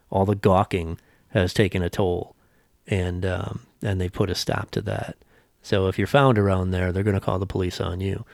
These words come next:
for trespassing. It's not, it's not safe to be around there, for one thing. Um, it's basically just the gutted old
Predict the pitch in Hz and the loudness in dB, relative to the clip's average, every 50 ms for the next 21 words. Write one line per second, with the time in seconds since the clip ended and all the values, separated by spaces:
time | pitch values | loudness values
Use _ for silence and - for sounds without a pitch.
0 | - - - _ _ _ _ - - 101 - - 107 104 - - 107 - - - | -20 -20 -20 _ _ _ _ -2 -2 0 2 2 0 0 0 -2 0 0 0 -2
1 | - - 101 95 104 110 - 98 98 - 110 113 113 - - - - - - - | -2 -4 -6 -4 -6 -6 -6 -4 0 2 2 2 0 -4 -10 -18 -16 -14 -6 -2
2 | - 107 101 - - - - 104 117 123 - - - 92 92 90 87 87 85 85 | 0 0 0 0 0 2 4 4 4 4 2 2 0 2 2 2 0 0 -2 -2
3 | 87 90 92 90 92 90 - 92 87 85 87 95 101 - - - 101 101 113 156 | -2 -2 -2 -2 -4 -4 -4 -4 -4 -2 -2 -2 -2 -4 -8 -10 -10 -10 -12 -12
4 | - _ _ - - - 95 95 92 92 87 - - 95 92 92 - - 98 - | -16 _ _ -12 -8 -6 -6 -4 -4 -6 -6 -4 -2 0 0 0 -2 -4 -4 -2
5 | 95 87 87 95 90 - - - - 95 92 92 - - 92 90 90 92 87 90 | -2 -2 -2 -2 -4 -4 -4 -6 -6 -6 -6 -4 -2 0 0 2 0 0 0 0
6 | 87 85 87 90 87 87 90 | -2 -2 -2 -2 -2 -4 -6